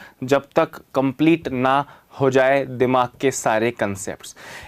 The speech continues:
एग्जाम पॉइंट of view से दोस्तों, सबसे टेढ़ा, सबसे लंबा और सबसे इंपॉर्टेंट हिस्सा काउंटिंग ट्रायंगल्स ही रहेगा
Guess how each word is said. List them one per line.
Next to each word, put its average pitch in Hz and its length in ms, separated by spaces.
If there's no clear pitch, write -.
एग्जाम 185 440
पॉइंट 220 320
of 226 180
view 220 180
से 233 160
दोस्तों, 214 420
सबसे 214 500
टेढ़ा, 202 560
सबसे 208 520
लंबा 190 580
और 202 220
सबसे 185 500
इंपॉर्टेंट 202 640
हिस्सा 180 480
काउंटिंग 185 580
ट्रायंगल्स 190 680
ही 175 220
रहेगा 156 480